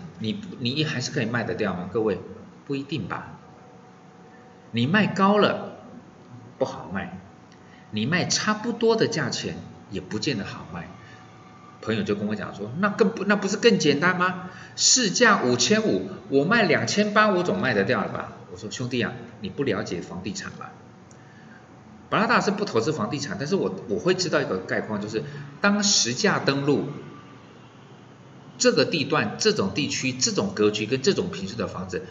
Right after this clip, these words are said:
大约都是在五千多万。你突然开一个两千八百万，大家是不是认为你这间房子应该有死人啊？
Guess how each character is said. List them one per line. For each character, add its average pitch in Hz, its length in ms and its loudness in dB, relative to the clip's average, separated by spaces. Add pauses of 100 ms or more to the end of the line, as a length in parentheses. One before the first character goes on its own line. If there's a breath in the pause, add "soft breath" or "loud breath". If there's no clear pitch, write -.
(260 loud breath)
大 202 200 4
约 180 100 4
都 175 140 2
是 - 120 -4
在 180 120 0
五 95 160 -4
千 104 200 -4
多 104 140 0
万。 107 220 -2 (300 loud breath)
你 120 440 2
突 208 340 4
然 123 200 4
开 170 260 4
一 160 80 4
个 139 180 2
两 95 240 0
千 151 220 0
八 147 160 2
百 95 180 -2
万， - 500 -2 (280)
大 156 240 4
家 143 260 0
是 - 180 4
不 127 100 -6
是 123 160 -2
认 120 200 2
为 90 220 0 (240 loud breath)
你 107 140 -2
这 151 200 0
间 139 180 0
房 95 200 -4
子 98 100 -2
应 101 180 -6
该 127 120 0
有 107 160 2
死 - 280 0
人 73 260 -6
啊？ - 60 -14